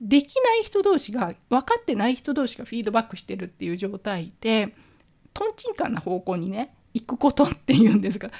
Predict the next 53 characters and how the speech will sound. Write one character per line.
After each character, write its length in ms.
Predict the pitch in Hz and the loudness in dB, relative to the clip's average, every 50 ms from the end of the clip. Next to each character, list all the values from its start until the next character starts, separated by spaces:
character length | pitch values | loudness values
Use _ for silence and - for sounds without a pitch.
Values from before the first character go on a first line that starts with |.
| - - | -2 0
い 40 | 262 | 2
や、 120 | 262 - | 2 2
そ 200 | - - - 285 | 0 -2 -2 2
こ 140 | - 381 349 | 4 4 4
全 260 | 226 247 247 277 294 | 6 6 8 8 8
然 160 | 285 320 302 277 | 8 8 10 10
問 260 | 254 254 269 277 269 | 10 12 12 10 10
題 160 | 277 277 285 | 10 8 6
じ 100 | 247 254 | 6 6
ゃ 40 | 247 | 6
な 100 | 269 269 | 6 6
い 80 | 240 | 6
よ 80 | 185 185 | 4 0
み 120 | 156 180 202 | 0 -2 -2
た 100 | 226 208 | 0 0
い 40 | 202 | 0
な 100 | 196 190 | 0 -2
と 100 | 208 196 | -2 -2
こ 140 | - 233 | 0 2
ろ 140 | 226 240 233 | 2 2 2
で、 260 | 233 285 294 294 294 - - - _ _ _ - | 4 4 4 2 2 0 -8 -20 _ _ _ -4
あ 100 | 285 294 | -2 0
た 120 | - 277 | 0 0
か 120 | - - 262 | 0 0 0
も 80 | 208 | 0
す 120 | - - 208 | 0 -2 -2
ご 120 | 214 214 | -2 -2
く 100 | - 214 | -2 0
大 220 | 202 208 220 220 | 0 2 2 2
事 80 | 220 233 | 2 0
な 100 | 220 214 | 0 0
こ 120 | - 208 | -2 -2
と 100 | - 226 | -2 -2
の 120 | 214 202 190 | -2 -2 -2
よ 160 | 196 190 190 | -2 -4 -2
う 40 | 190 | 0
な 140 | 233 294 294 | 0 0 0
フ 60 | - | 0
ィ 100 | - 240 | 0 0
ー 20 | 214 | 0
ド 100 | 214 196 | 0 0
バ 120 | 202 214 | -2 -4
ッ 20 | |
ク 140 | 214 - 240 | -6 -6 -8
を 40 | 220 | -10
し 80 | - - | -10 -10
て 100 | - 214 | -10 -10
い 80 | 208 196 | -10 -10
た 140 | - - | -10 -10
り 120 | 98 - - | -10 -10 -10
だ 120 | - - | -12 -12
と 140 | - 107 101 | -12 -12 -8
か、 200 | - 226 208 - | -6 -6 -6 -6